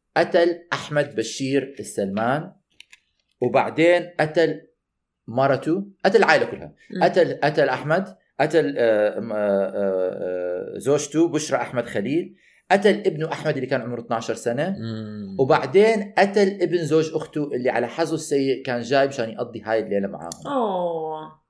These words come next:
Speaker 1: بس هاي الليلة. وبعدين أخذ كل أفراد العائلة، حكبهم في البانيو بالحمام.
Speaker 3: مم.
Speaker 1: أخذ ال-، أخذ الزوجة، وهذا ت-، يعني تفصيل شوي قاسي، ولكن أخذ الزوجة، آه، على غرفة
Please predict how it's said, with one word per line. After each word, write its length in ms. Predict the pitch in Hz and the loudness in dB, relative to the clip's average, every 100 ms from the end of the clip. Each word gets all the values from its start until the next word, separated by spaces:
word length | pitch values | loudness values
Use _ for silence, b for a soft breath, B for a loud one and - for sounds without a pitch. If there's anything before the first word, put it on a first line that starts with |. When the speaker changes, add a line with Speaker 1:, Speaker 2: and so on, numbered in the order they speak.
| - | 0
Speaker 1:
بس 280 | 139 139 123 | 0 0 0
هاي 160 | 107 | 0
الليلة. 440 | 98 90 87 85 - b b b _ - | 0 -2 -4 -4 -8 b b b _ 0
وبعدين 680 | 151 143 147 208 220 202 - | 4 4 4 4 4 -2 -2
أخذ 260 | - 180 | 0 0
كل 260 | - 190 175 | 0 -2 -2
أفراد 340 | 143 139 123 | -2 -2 -2
العائلة، 440 | 123 120 123 131 151 | -2 -2 -2 0 -2
حكبهم 540 | 147 - - 139 131 | -4 -8 -2 -2 -2
في 140 | - | -6
البانيو 400 | 113 104 107 110 | -2 -2 -2 -4
بالحمام. 720 | 117 101 101 95 104 143 202 - _ - | -8 -8 -10 -6 -4 -4 -8 -14 _ -8
Speaker 3:
مم. 280 | 131 117 113 | -4 -4 -2
Speaker 1:
أخذ 280 | 160 175 165 | 0 0 0
ال-، 240 | 147 - | -4 -6
أخذ 220 | 135 160 | -2 -2
الزوجة، 440 | 143 110 131 120 127 | -2 0 2 2 2
وهذا 240 | 135 123 | 0 -2
ت-، 200 | 120 - | -4 -6
يعني 140 | 123 120 | -6 -4
تفصيل 320 | 120 - 135 | -4 -4 -6
شوي 320 | - 123 110 - - - | 0 2 2 -2 -8 -2
قاسي، 340 | 110 107 131 | -2 0 0
ولكن 280 | 117 117 - | 0 0 -4
أخذ 200 | 143 143 | -4 -4
الزوجة، 600 | 113 107 131 127 131 131 b b b - | -4 0 0 2 0 0 b b b -4
آه، 160 | 113 101 | -2 0
على 180 | 110 | 0
غرفة 240 | 113 135 | 0 -2